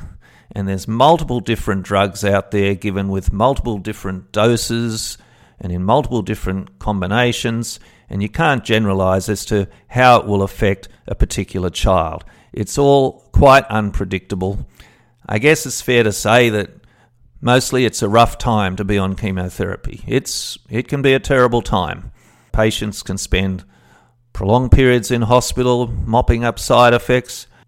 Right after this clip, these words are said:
Others can get on with life mostly,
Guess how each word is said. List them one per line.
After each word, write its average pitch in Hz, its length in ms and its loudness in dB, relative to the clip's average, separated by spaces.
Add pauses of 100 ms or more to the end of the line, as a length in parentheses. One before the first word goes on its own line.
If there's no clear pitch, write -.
Others 127 360 2
can 123 640 -6
get 165 260 0
on 160 140 4
with 139 160 0
life 135 340 6
mostly, 135 640 0